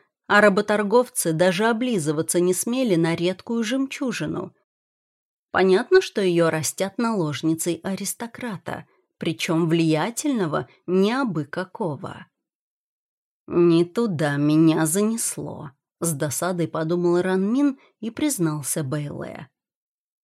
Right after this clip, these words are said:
«Я пьян. Позвольте супруге обо мне позаботиться». «Время позднее». Варвар наконец-то встал. «Благодарю за гостеприимство.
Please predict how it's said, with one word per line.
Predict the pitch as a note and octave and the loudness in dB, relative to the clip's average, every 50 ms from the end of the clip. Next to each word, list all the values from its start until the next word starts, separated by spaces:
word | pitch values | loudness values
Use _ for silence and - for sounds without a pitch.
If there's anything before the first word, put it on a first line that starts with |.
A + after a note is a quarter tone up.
| _ | _
«Я | - F3 F3 E3+ E3 D#3 D3 | 0 4 4 6 6 4 0
пьян. | C#3 - D#3+ D3+ D3 C#3+ D#3 - - - - - - _ _ _ _ _ | -2 -4 -8 -8 -8 -8 -8 -10 -10 -12 -12 -14 -16 _ _ _ _ _
Позвольте | - - D#3+ D3+ D#3+ F#3+ A#3+ C4 - G3 E3+ | -6 -6 -4 -2 0 0 0 0 0 0 0
супруге | - - D#3+ - - E3+ G3 G#3+ F3 E3+ D3+ | 0 -2 -4 -4 -2 -2 -2 0 0 0 0
обо | D3 D3 C#3 D3+ D3+ | 0 0 0 0 2
мне | D#3 D3+ D#3 E3 E3 | 2 4 2 2 2
позаботиться». | E3 E3+ D#3+ C3+ D3+ D3 C3+ C3 - - - - - - - - - - - - - _ _ _ _ _ _ _ _ _ _ _ _ _ _ _ _ _ _ _ _ _ _ | 0 -2 -2 -2 -2 -4 -6 -8 -10 -12 -14 -16 -14 -8 -4 -4 -4 -4 -8 -12 -16 _ _ _ _ _ _ _ _ _ _ _ _ _ _ _ _ _ _ _ _ _ _
«Время | - - F3 F3 F#3+ A3 A#3+ C4 C4+ C4 C4 C4 | -4 0 2 4 4 6 6 6 4 4 2 0
позднее». | B3+ - C#4+ D4+ D#4 D4 B3 F#3+ C3 C3 C#3+ D#3+ D#3+ D3 C#3+ C#3+ - - - D#3+ - _ _ _ _ _ _ - | 0 0 2 4 4 4 4 2 0 -2 -2 0 0 -2 -2 -6 -10 -12 -12 -14 -16 _ _ _ _ _ _ -6
Варвар | F3 F3 A#3 C4 C4+ C4 A#3+ B3+ B3+ B3 | -4 -2 -2 -2 -4 -4 -6 -6 -6 -4
наконец-то | A#3 G#3 F#3 E3+ - E3 D#3 D#3 D3+ D3 D3 - - - - D3 | -2 -2 -2 -2 -2 -4 -4 -4 -4 -4 -6 -6 -6 -6 -8 -8
встал. | - - - - - - D3 - - - C#3+ - _ _ _ _ _ _ _ _ _ _ _ _ _ - | -6 -6 -8 -8 -8 -10 -10 -8 -8 -10 -10 -12 _ _ _ _ _ _ _ _ _ _ _ _ _ -10
«Благодарю | - F3 G3 G#3+ A3 G3+ G#3 G3+ G3 G#3 G#3 G3+ A3+ A#3 | -2 2 4 4 4 6 4 6 6 6 6 4 4 0
за | A3 G3+ F#3+ | 0 -2 -2
гостеприимство. | E3+ F3+ E3 - - - D#3+ D#3+ - D#3+ D3+ C#3 C#3 C#3 C#3 - - - - - - - - | -2 -4 -6 -6 -6 -8 -8 -8 -6 -8 -8 -8 -8 -8 -6 -6 -6 -6 -8 -10 -12 -12 -12